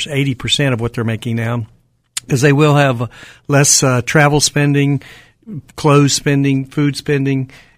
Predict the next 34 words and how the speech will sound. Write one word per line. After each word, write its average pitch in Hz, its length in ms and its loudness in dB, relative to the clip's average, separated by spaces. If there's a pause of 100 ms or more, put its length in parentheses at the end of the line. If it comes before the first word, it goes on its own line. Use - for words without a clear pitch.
(100)
and, 127 300 0
um, 120 460 0 (260)
and 131 440 -2
that 139 180 -4
kind 147 160 -2
of 120 80 -6
thing. 127 420 -2 (540)
But 147 160 0
you 151 80 2
know 160 100 2
what? 202 220 -2
They're 156 80 -4
gonna 170 180 -4
travel. 202 420 -8 (240)
They're 139 120 -4
gonna, 151 180 0
you 165 440 -6
know, 156 40 0
go 147 140 -4
s-, - 180 -6
go 165 300 -2
on 160 100 0
trips. - 500 -6 (360)
So 151 320 4
it 151 220 2
may 180 180 4
be 214 160 2
very 202 240 2
close 185 360 2
to 147 80 -2
what 156 140 2
they're 143 120 -2
making 131 420 0
now. 113 400 -2